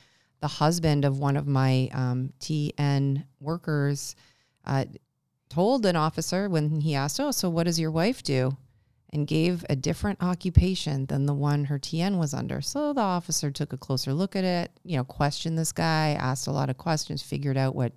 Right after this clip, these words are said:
she was actually doing, which it sounded a lot different than what she told me and what we applied under. Um, and, uh,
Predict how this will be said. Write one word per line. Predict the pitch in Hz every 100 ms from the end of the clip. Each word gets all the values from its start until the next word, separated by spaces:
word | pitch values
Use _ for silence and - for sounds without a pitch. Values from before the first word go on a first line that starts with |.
| _
she | - 135
was | 123
actually | 127 127 - 127
doing, | 131 180 175 165 156 - _ _ _ _
which | 147 143 - -
it | 139 -
sounded | 170 151 151 139 139 - - _
a | 123
lot | 147 151
different | 151 143 147
than | 139 131
what | 127
she | - 196
told | 180 175 165 151
me | 233 214 202 254 - _ _ _
and | 151
what | 151 -
we | 147
applied | 139 - 190 190 147
under. | 139 135 143 151 _ _ _ -
Um, | 135 131 131 131 135 -
and, | 147 139 135 135 135
uh, | 135 135 131